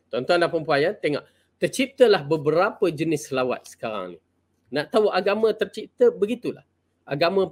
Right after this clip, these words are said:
fikiran manusia, semua bersangka, sangka. Okey, buat, buat, buat. Agama tercipta daripada orang-orang yang di atas nama agama,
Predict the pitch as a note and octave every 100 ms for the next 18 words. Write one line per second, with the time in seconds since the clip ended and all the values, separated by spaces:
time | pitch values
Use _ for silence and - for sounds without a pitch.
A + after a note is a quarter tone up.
0 | - - G3+ F#3 F3+ E3+ G#3 D3 C3+ C4+
1 | C4 F#3 F3+ E3+ - A#2+ B2 F3 E3+ C#3+
2 | - _ - D3 D3+ C#3 D#3+ - _ _
3 | C#3+ D#3+ - B2+ C#3+ - _ _ _ -
4 | C#3 F3+ C#4+ D4 C#4+ G#3+ C#4 - C4 A3+
5 | F#3 - _ _ _ - D#3+ - _ -
6 | - - F3 E3+ G3+ G#3 A#3 A#3+ A3 F#3
7 | F#3 - - A#3+ B3+ A#3 A#3 D4 D#4 C4+
8 | A#3 C4 C#4+ - - D#3+ - F#3+ G#3+ G#3
9 | G#3 G#3 A#3 B3 G3 G#3 G#3+ A3 E4+